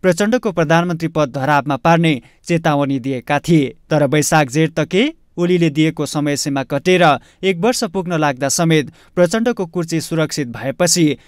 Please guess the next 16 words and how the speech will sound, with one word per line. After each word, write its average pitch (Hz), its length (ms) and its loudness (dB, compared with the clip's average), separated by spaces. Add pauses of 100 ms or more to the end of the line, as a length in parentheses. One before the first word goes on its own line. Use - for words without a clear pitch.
(140)
यति 170 160 -2
बेला 147 200 0
प्रचण्डलाई 156 720 0 (180)
हाइसन्चो 147 560 -2
भएको 120 420 -6
छ। - 120 2 (360)
शुक्रबार 170 460 4
तनहुँको 165 440 2
आबुखैरेनी 151 600 0
गाउँपालिकाद्वारा 143 800 -2
सञ्चालित 165 640 0 (200)
आबुखैरेनी 220 600 0
अस्पतालको 165 580 -2
समुद्घाटन 143 640 -4
गर्दै 147 280 -2
प्रचण्डले 170 720 0